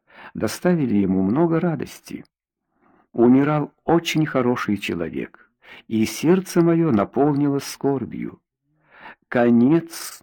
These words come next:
неумолимо приближался. Скоро я потеряю ещё одного друга, самого дорогого.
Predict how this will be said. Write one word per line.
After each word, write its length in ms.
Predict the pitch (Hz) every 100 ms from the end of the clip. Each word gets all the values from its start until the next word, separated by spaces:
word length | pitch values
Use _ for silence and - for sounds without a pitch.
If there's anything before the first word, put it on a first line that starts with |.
| _
неумолимо 720 | 95 120 139 135 131 120 131 127
приближался. 1000 | 123 110 104 92 90 71 - - - - _ _ _ - -
Скоро 540 | - - - 143 147 143
я 120 | 135
потеряю 580 | 131 123 123 131 120 90
ещё 560 | 117 117 - 120 139
одного 380 | 131 127 127 123
друга, 640 | 101 104 123 113 80 80 _ _ - -
самого 520 | - - 147 151 143
дорогого. 720 | 131 135 131 120 113 85 -